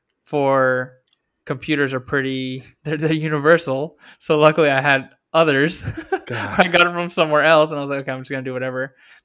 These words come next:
Speaker 1: And then it got to the point too, like, the Xbox, like, the power cord that, that
Speaker 2: Mm-hmm.
Speaker 1: went to the Xbox, it was the same cable. So I was like, "Oh, I'll just get it from the computer or whatever," or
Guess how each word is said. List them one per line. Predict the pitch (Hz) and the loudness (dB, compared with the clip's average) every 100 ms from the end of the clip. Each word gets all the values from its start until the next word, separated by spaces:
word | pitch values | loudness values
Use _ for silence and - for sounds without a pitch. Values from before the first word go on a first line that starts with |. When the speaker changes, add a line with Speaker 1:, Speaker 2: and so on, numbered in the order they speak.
| - | -8
Speaker 1:
And | 151 | -4
then | 151 | -2
it | 151 | 0
got | 147 | -2
to | 151 | -2
the | 143 | -4
point | 147 135 | -6 -6
too, | 147 | -6
like, | 135 | -4
the | - | -4
Xbox, | 139 - 156 156 165 - | -4 -2 0 0 -2 -10
like, | 135 - | -10 -10
the | |
power | 127 135 139 | -4 -2 -2
cord | 139 147 143 143 | -4 -6 -6 -6
that, | 127 - _ _ - | -10 -12 _ _ -14
that | |
Speaker 2:
Mm-hmm. | 113 131 131 | -6 -2 -2
Speaker 1:
went | 135 | -4
to | 139 | -6
the | |
Xbox, | 127 143 - 202 - | -6 -4 -2 -2 -2
it | 143 | -4
was | 139 | -4
the | 135 | -2
same | 156 139 | -2 0
cable. | 156 160 139 | 0 0 -2
So | 139 131 | -4 -4
I | |
was | 135 | -2
like, | 156 | 0
"Oh, | 180 | 0
I'll | |
just | 139 | -2
get | 151 | -4
it | 143 | -6
from | 151 | -6
the | 139 | -8
computer | 135 127 147 131 143 | -10 -6 -2 -2 -2
or | 156 143 | -4 -4
whatever," | 139 147 147 143 131 131 | -2 2 2 2 -2 -6
or | 135 | -8